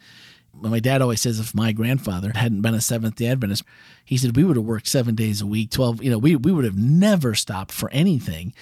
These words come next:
And you grow up with that, and you don't think of it as an interruption like you just mentioned, Jeff. But when you live it that way,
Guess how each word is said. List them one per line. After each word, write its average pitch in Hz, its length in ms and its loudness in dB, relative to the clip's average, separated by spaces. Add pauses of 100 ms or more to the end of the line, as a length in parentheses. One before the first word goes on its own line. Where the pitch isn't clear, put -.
(380)
And 165 160 4
you 170 100 4
grow 175 200 2
up 214 140 0
with 196 120 0
that, 139 140 2
and 135 120 2
you 139 80 4
don't 185 280 2
think 185 300 0
of 135 120 2
it 120 100 0
as 113 180 0
an 113 80 0
interruption 120 640 -2
like 110 200 -4
you 120 80 -2
just 117 280 -2
mentioned, 117 400 0
Jeff. 98 360 -8
But 123 220 0 (600)
when 143 380 0
you 123 580 0 (140)
live 156 380 2
it 220 160 0
that 95 240 -4
way, 92 380 -4